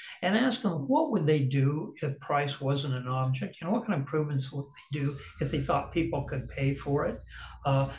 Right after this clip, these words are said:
that combined with a just more precision manufacturing and the principle that we had of, um, a cohesive tension on the strings so that they work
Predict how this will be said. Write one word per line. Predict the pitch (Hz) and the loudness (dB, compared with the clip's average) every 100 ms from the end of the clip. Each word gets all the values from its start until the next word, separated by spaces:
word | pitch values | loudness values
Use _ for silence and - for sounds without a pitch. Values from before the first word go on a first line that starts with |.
| - | 0
that | 180 214 - | 4 4 2
combined | 190 156 156 170 160 | 2 4 4 4 0
with | 156 147 143 | 0 0 0
a | 147 | -2
just | 143 156 | -2 -2
more | 160 156 | 0 0
precision | - 151 - 160 151 143 | 0 -4 -2 -2 -2 -2
manufacturing | 147 151 - 165 156 - - 156 156 - - | -2 -4 -6 -6 -6 -6 -6 -4 -6 -8 -6
and | 151 147 | -2 0
the | 131 - | 0 -2
principle | - 175 262 - 180 131 135 | -4 2 2 2 0 0 0
that | 135 135 | 0 -2
we | 123 131 127 - | -2 -6 -6 -6
had | 135 127 135 131 - - - - | -4 -2 -4 -6 -14 -18 -16 -2
of, | 151 143 139 - - - | 2 2 2 -4 -12 -4
um, | 165 143 139 139 139 - | 2 4 6 4 2 -2
a | - 147 | -4 -4
cohesive | - 175 156 202 220 - 147 135 | 0 2 4 6 6 4 -2 -2
tension | - 214 220 - 139 | -2 0 0 2 2
on | 135 135 | 4 6
the | 131 | 4
strings | 131 - 139 139 135 - - - | 0 -4 -2 -2 -2 -6 -18 -10
so | - 165 165 | 0 4 4
that | 165 165 | 4 2
they | 156 | 0
work | 143 160 214 277 - | 2 4 4 4 0